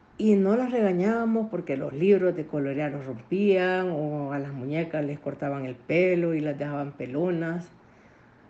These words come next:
O sea, ellas son ahora lo que pequeñas eran. A Ruth siempre le gustó leer y le gustaba la redacción.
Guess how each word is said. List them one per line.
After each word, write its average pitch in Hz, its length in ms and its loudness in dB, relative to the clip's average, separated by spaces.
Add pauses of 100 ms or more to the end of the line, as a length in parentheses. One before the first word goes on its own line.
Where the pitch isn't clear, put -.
(300)
O - 20 -20
sea, 160 340 -2 (280)
ellas 185 340 2
son 185 220 -2
ahora 185 380 0
lo 165 200 0
que 160 120 -6
pequeñas 151 580 -6
eran. 170 500 -4
A 151 80 -6
Ruth 151 280 -8
siempre 180 420 -4
le 175 80 -2
gustó 143 400 -8
leer 147 420 -4 (540)
y 175 60 -4
le 165 120 0
gustaba 156 520 -4
la 175 120 -4
redacción. 156 800 -6